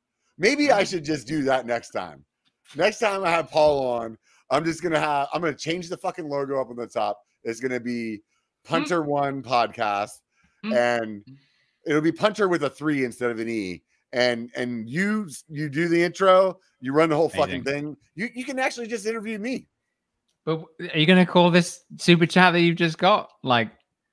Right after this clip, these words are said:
Speaker 2: oh,
Speaker 1: What?
Speaker 2: he hasn't even seen it! He hasn't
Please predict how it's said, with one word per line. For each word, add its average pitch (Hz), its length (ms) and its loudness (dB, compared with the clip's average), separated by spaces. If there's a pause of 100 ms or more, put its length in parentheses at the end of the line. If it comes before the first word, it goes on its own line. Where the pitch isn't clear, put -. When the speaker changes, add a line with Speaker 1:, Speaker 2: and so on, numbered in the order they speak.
(1600)
Speaker 2:
oh, 208 100 10
Speaker 1:
What? 190 60 12
Speaker 2:
he 190 60 10
hasn't 226 180 6
even 349 240 -2
seen 480 380 4
it! 254 320 4
He 269 60 -12
hasn't 453 320 -2